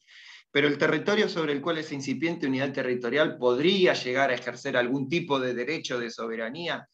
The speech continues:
es este que está destacado en azul y rojo nomás. Eh, todo el resto del territorio, tanto hacia el sur como hacia el norte de lo que es la actual Argentina,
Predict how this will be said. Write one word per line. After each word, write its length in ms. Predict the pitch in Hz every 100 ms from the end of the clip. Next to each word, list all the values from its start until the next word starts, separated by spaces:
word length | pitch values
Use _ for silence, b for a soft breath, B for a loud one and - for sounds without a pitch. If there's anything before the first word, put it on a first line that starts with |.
| -
es 180 | - -
este 240 | 190 190
que 80 | 156
está 220 | 135 143
destacado 560 | 147 143 123 127 143 143
en 80 | 127
azul 320 | 127 156 160
y 60 | 127
rojo 520 | 147 156 156 95 - -
nomás. 420 | 104 104 95 _ _ - - _ _ _ _ _
Eh, 920 | - 98 95 92 92 90 90 87 87 87 87 87 _ _ _ _ b b -
todo 260 | 180 185
el 420 | 160 143 135 131
resto 520 | 123 147 170 - 160 139
del 840 | 123 120 113 110 107 107 104 101
territorio, 1000 | 117 113 113 110 139 143 135 123 113 110
tanto 320 | 131 139 135
hacia 280 | 120 - 110
el 120 | 104
sur 440 | - 180 190 160 135
como 480 | 117 113 110 104
hacia 260 | 107 107 117
el 80 | 123
norte 380 | 156 156 147 120
de 120 | 110
lo 160 | 107 107
que 160 | 107
es 220 | 110 - -
la 140 | 110
actual 320 | 107 - 139
Argentina, 760 | 131 - 117 117 120 107 110